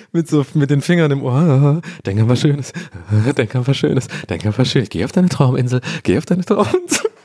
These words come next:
Oh Mann, oh Mann, die Zeit war so, die war so gut. Und Mann, ey, ich muss auch auf jeden Fall mal eine Folge oder mal irgendwann auch ein paar Storys mit Boschi erzählen, aber das würde ich ihm gerne,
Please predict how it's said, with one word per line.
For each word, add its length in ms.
Oh 300
Mann, 300
oh 160
Mann, 220
die 140
Zeit 300
war 100
so, 200
die 260
war 160
so 120
gut. 280
Und 340
Mann, 260
ey, 300
ich 140
muss 140
auch 100
auf 120
jeden 120
Fall 100
mal 100
eine 100
Folge 420
oder 140
mal 160
irgendwann 280
auch 120
ein 100
paar 160
Storys 380
mit 180
Boschi 380
erzählen, 300
aber 120
das 140
würde 120
ich 60
ihm 100
gerne, 280